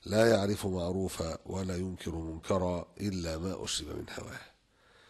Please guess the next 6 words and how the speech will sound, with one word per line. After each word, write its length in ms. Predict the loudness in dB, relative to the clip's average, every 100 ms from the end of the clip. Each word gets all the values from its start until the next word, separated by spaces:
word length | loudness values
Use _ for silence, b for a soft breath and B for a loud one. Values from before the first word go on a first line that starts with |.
| b _ -2
إذن 340 | 6 6 4 -2 -2
توقعوا 840 | 0 0 -4 0 2 4 2 0 -4 -2
وجود 720 | -2 4 4 6 6 6 4 -4 -20 -20 _
مكر 500 | 2 2 2 -2 0
سيء، 480 | 0 0 -2 -6 -10 -12 -20 b b b b b b _ _
ولكن 600 | -4 4 4 6 2 2